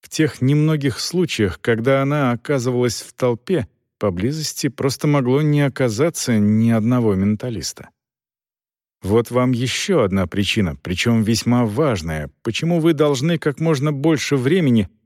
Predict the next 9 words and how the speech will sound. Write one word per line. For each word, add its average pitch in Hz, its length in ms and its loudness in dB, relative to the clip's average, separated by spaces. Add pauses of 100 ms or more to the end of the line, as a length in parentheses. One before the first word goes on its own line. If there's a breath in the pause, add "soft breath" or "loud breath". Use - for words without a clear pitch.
проводить 156 500 0
вдвоем, 123 720 -2 (180)
ходить, 151 580 -4
ездить. 113 640 0 (680)
Мы 110 240 4
должны 139 560 2
разыскать 151 640 0
еще 151 460 2
менталистов. 110 800 -2